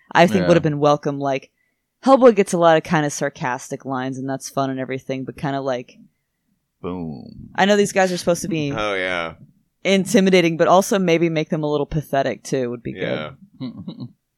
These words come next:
Speaker 3: So, one thing that, uh, when Mignola was talking about picking Galloway's design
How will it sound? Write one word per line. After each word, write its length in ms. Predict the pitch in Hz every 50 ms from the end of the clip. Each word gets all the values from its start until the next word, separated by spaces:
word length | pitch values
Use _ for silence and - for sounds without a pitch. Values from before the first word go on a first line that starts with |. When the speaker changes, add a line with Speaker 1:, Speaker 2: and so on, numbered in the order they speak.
| _ _
Speaker 3:
So, 400 | - - - 156 147 143 139 -
one 340 | - - 135 135 139 139 139
thing 300 | 139 139 127 123 120 110
that, 320 | 110 107 107 101 98 - _
uh, 340 | - 107 101 95 92 92 90 -
when 220 | 101 113 110 107 104
Mignola 760 | 104 101 101 101 98 95 98 98 98 95 90 90 87 85 -
was 160 | 95 101 90 -
talking 340 | - 107 101 87 101 95
about 480 | 92 85 92 87 82 80 80 - - _
picking 440 | - 123 113 107 110 104 95 92 87
Galloway's 600 | 85 98 92 92 92 95 92 92 90 90 87 82
design 720 | 82 90 87 82 95 90 87 82 80 80 78 76 76 78